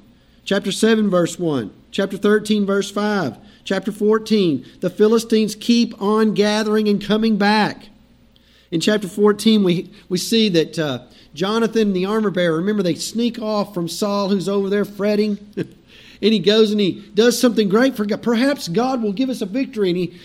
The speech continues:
slays twenty men. And there's a great victory that's given to Israel that day. But after that day of victory,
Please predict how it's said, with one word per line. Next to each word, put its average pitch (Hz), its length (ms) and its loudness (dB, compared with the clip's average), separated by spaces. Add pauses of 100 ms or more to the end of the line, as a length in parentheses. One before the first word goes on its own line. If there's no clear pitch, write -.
(120)
slays 233 480 2
twenty 262 340 4
men. 247 480 4 (240)
And 185 100 -2
there's 202 140 6
a 185 60 0
great 233 260 2
victory 233 460 4
that's 180 200 0
given 214 320 2
to 180 160 -2
Israel 208 420 0
that 160 220 0
day. 202 360 2 (220)
But 185 220 -8
after 262 380 0
that 233 320 -2
day 214 240 2
of 175 140 -2
victory, 185 600 -4